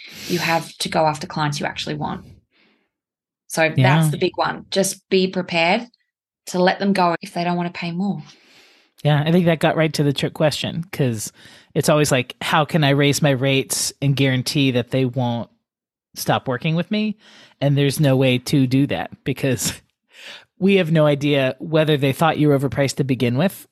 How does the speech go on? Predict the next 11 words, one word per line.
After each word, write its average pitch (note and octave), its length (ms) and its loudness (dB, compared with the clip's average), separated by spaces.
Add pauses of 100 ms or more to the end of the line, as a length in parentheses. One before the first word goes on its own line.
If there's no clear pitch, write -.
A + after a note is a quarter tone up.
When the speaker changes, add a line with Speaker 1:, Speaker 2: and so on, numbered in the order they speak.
Speaker 2:
and C3 100 0
you're B2+ 100 0
charging B2 720 -2
twenty B2+ 320 -2
an A#2 80 0
hour C3+ 400 0 (200)
and A#2 140 -2
it's - 380 -6 (280)
wildly A#2+ 600 2
too C#3 220 0
low. B2 300 2